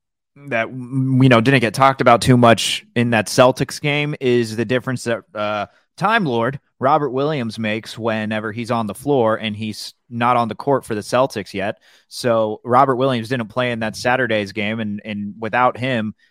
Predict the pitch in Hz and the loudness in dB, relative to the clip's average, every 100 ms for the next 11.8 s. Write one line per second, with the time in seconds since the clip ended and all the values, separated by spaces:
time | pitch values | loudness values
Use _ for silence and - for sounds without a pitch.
0 | _ 110 110 107 104 101 101 110 127 113 | _ -6 -4 -4 -8 -12 -8 -8 -8 -8
1 | 117 110 113 117 104 110 113 113 113 117 | -8 -6 -4 -6 -8 -12 -4 -4 -2 -4
2 | 101 104 120 127 113 117 110 107 113 107 | -6 -6 -4 -2 -2 -4 -2 0 0 -2
3 | - _ - 104 98 117 - 107 - 123 | -6 _ -6 -4 -2 -4 -2 -4 -2 0
4 | 120 - 104 - 104 98 95 - 110 101 | 0 -2 -8 -8 -6 -6 -6 -4 -4 -4
5 | 98 117 131 135 113 104 117 113 113 104 | 0 2 4 2 0 -2 0 0 0 0
6 | 98 - 123 123 113 104 98 - _ _ | -2 0 2 4 2 0 -2 -6 _ _
7 | _ 113 113 113 92 _ 127 117 131 123 | _ -4 -2 -4 -10 _ -18 -10 -6 -6
8 | - 151 143 - 143 135 131 117 117 113 | -4 -2 -2 2 2 4 0 -2 -2 -4
9 | 110 107 110 104 104 - _ _ _ _ | -4 -4 -2 -2 -4 -8 _ _ _ _
10 | 120 127 110 113 117 107 101 95 _ _ | -2 0 0 0 -4 -4 -6 -16 _ _
11 | _ _ _ _ _ _ 151 | _ _ _ _ _ _ -20